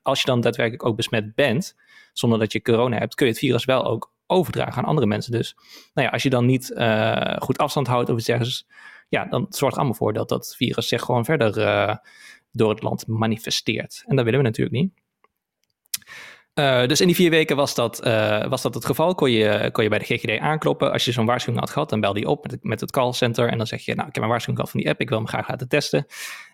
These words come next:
En, eh, dat werd, op een gegeven moment werd dat stopgezet, eh, na een maandje, twaalf september, omdat de druk op de testcapaciteit gewoon veel te hoog was, hè. Toen kwam, begon het echt, ehm, nou,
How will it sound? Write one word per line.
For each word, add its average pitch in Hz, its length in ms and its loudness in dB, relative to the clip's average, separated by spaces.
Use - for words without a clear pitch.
En, 117 1400 4
eh, 117 640 -4
dat 131 180 0
werd, 143 140 2
op 165 60 0
een 127 80 0
gegeven 139 40 0
moment 147 180 0
werd 135 120 2
dat - 100 -4
stopgezet, - 720 0
eh, 123 260 0
na 131 240 2
een 123 120 2
maandje, 151 440 0
twaalf 139 260 -2
september, 139 560 0
omdat 127 460 0
de 117 280 4
druk 131 260 2
op 123 100 0
de 127 80 2
testcapaciteit 120 580 0
gewoon 113 300 0
veel 120 240 4
te - 80 0
hoog 107 180 0
was, - 180 -4
hè. 139 180 2
Toen 123 260 2
kwam, - 260 -2
begon - 360 -2
het 117 100 0
echt, - 300 -4
ehm, 110 460 2
nou, - 180 -2